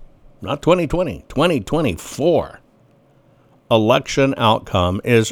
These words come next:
already being corrupted.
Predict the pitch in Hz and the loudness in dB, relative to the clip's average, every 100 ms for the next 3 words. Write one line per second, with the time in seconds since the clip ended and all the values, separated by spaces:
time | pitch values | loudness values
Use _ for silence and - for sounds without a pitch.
0 | - 131 151 151 135 120 - 98 120 135 | 0 2 4 2 2 0 -4 2 4 4
1 | 131 113 104 139 _ - 113 104 131 - | 4 2 0 -4 _ 0 2 4 0 2
2 | 90 78 | 2 2